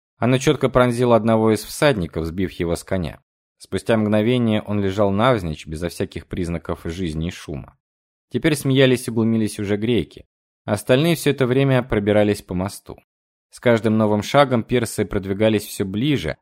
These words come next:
задние суматошно подталкивали передних.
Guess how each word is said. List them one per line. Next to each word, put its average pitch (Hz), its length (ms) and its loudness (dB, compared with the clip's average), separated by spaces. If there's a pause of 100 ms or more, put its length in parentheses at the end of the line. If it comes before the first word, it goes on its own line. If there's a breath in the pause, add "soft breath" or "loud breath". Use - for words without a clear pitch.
(320)
задние 139 420 2
суматошно 131 580 -2
подталкивали 110 640 -2
передних. 113 640 -4